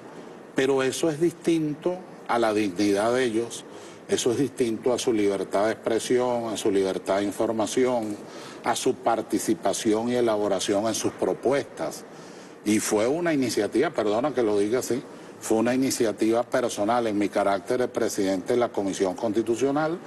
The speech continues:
que hicieran sus exposiciones, siéndoles sincero, no tengo por qué engañarlos, siéndoles sincero, muy sincero en mi posición,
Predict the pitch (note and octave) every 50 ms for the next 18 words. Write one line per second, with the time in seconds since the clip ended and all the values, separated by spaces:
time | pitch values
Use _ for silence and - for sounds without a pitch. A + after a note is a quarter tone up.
0 | - - - - - - - - A#2 A2 G#2 F#2 - A#2 G#2+ G#2 G#2 A2+ A#2+ A#2
1 | - - C#3 C3+ A#2 C3+ B2+ - - C#3 B2 A2 C3+ B2+ - - C#3+ D3 C#3+ C3+
2 | B2+ C3+ C#3+ - - - - - - - - - - - - C#3+ C#3+ C#3 C#3 C#3+
3 | D3+ E3+ E3+ E3 D#3+ C#3 - - B2+ A2+ A2 G#2 - - - C#3 C3+ B2 C3 D#3
4 | E3+ - - - G#2 G#2 G#2+ - - C3+ C#3 C3 - A#2+ - - - A2 G#2+ G#2+
5 | B2 A#2+ A#2+ A#2+ B2 A#2 G#2 A2 A2+ - - - - - - - - - - -
6 | - - A#2 A#2 A2+ B2 B2+ B2+ C3+ C3+ C3 A#2+ A2 - - G2+ F#2+ G2 F#2+ -
7 | - A#2+ A#2 A2+ A#2 G#2+ G2 G2+ B2+ D#3 E3 - - A#2+ G#2 F#2+ - A#2+ A2+ G2+
8 | F#2+ - - - - - - - - - - - - A2+ A2 G#2+ G#2+ A2 A#2 A#2+
9 | - D#3 D3 B2 D3 C#3 B2+ E3 F3 E3 E3+ F#3 G#3